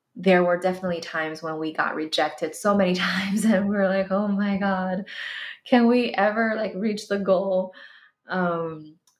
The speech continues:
but eventually we did. It took longer than expected, but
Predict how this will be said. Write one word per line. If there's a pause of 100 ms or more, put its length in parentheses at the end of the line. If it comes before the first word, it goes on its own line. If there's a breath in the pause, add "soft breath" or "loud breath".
(180)
but
eventually
we
did. (240)
It
took
longer
than
expected, (840 loud breath)
but